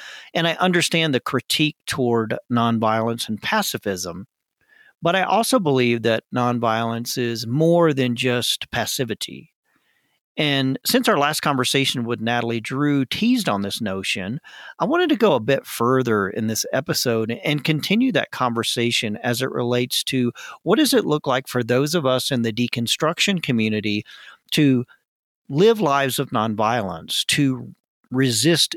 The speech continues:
evangelicals nonviolently, to engage on social media nonviolently, to even deconstruct our faith in nonviolent ways. And as I record this,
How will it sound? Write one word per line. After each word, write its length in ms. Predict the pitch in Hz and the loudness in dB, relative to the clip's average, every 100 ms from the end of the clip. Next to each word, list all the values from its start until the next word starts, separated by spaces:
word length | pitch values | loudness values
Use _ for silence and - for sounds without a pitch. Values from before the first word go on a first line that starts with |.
| - | -4
evangelicals 880 | 131 131 117 127 123 131 110 98 - - | 0 0 2 2 2 0 -2 -4 -6 -8
nonviolently, 1080 | 113 107 101 101 107 120 107 - 101 92 90 | -4 -2 -2 -2 0 -2 -4 -8 -10 -10 -8
to 180 | 131 131 | -2 0
engage 480 | 120 131 160 143 | 0 2 2 2
on 140 | 139 123 | 0 -2
social 400 | - 120 - 107 | -2 -2 -2 -4
media 540 | 110 135 131 98 87 _ - | -4 -4 -2 -4 -6 _ -8
nonviolently, 880 | 98 98 92 98 135 127 - 104 - - - - | -6 -6 -2 -2 0 -2 -4 -6 -8 -14 -12 -6
to 140 | - | -2
even 380 | 196 190 208 113 | 0 2 2 0
deconstruct 720 | 143 160 139 135 - 139 - - | 0 -2 -2 -4 -2 -4 -4 -6
our 120 | 113 | -6
faith 580 | - - 196 147 - - - | -6 -4 -2 -2 -4 -14 -10
in 160 | 113 113 | -6 -4
nonviolent 720 | 107 101 95 95 92 92 - | -4 -4 -4 -4 -4 -8 -14
ways. 560 | - 90 85 87 - - _ _ _ _ _ - | -14 -12 -10 -12 -12 -12 _ _ _ _ _ -4
And 140 | 147 | -2
as 220 | - 139 | 0 0
I 20 | 139 | 2
record 480 | 120 - 156 151 | 0 0 0 2
this, 420 | 117 110 104 - | 2 0 0 -4